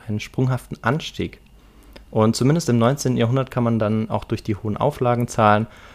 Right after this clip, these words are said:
bereits von der Existenz von Massenmedien sprechen, auch wenn der Begriff Mass Media, also der, der englische Begriff, eigentlich erst in den neunzehnhundertzwanzigern fällt.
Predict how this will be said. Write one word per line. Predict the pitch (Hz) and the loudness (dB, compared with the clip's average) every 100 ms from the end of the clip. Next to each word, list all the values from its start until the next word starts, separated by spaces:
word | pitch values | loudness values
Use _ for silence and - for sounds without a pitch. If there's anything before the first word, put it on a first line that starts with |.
| - - | -20 0
bereits | 107 104 110 | 2 4 2
von | - 104 | 0 0
der | |
Existenz | 107 - 110 - 110 | -2 -4 -8 -2 -4
von | - 104 | -2 -2
Massenmedien | 98 127 156 139 143 147 | 0 -2 -2 -2 -2 -4
sprechen, | - 151 - 160 - | -4 -6 -4 -8 -6
auch | 120 | 2
wenn | 123 123 | 4 6
der | 113 | 4
Begriff | 110 - 135 - - - - - - | 0 2 0 0 -14 -20 -20 -20 -4
Mass | 104 131 - | -2 -2 0
Media, | 135 139 143 185 - - - - | 0 2 0 -2 -10 -20 -20 -20
also | - - | -12 -8
der, | 101 | -2
der | 101 | 0
englische | 120 135 120 | 0 -2 -2
Begriff, | 113 127 131 - _ | -2 0 -2 -8 _
eigentlich | - 120 127 | -2 0 0
erst | 104 - 117 | 0 -2 0
in | |
den | 110 | 2
neunzehnhundertzwanzigern | 104 110 - 104 - 107 131 147 143 | 2 0 0 -4 0 0 0 0 -2
fällt. | 143 147 156 | 0 0 -2